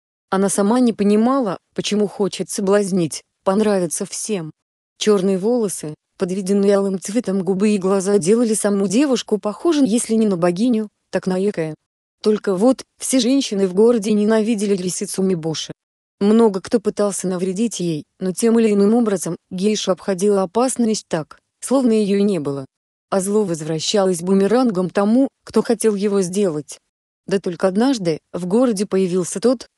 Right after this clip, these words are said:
кто перевернул всю жизнь девушки с ног на голову. Сереброволосый шиноби из страны, скрытой в листве. Шинокуни. Умэ влюбилась сразу и навек.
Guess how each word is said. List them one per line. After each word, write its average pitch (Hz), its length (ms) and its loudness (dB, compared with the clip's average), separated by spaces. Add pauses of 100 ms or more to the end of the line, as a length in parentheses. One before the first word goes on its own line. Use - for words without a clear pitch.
кто - 160 -2
перевернул 214 580 2
всю 220 200 -2
жизнь 208 380 -2
девушки 233 500 0
с - 100 -4
ног 240 260 0
на 202 140 2
голову. 151 540 -2 (460)
Сереброволосый 196 840 -2
шиноби 190 380 -2
из 175 100 -4
страны, 208 560 -2
скрытой 196 460 -2
в 175 80 -6
листве. 175 520 -4 (520)
Шинокуни. 202 720 -2 (500)
Умэ 196 280 2
влюбилась 196 480 2
сразу 214 340 0
и 202 40 2
навек. 185 460 -4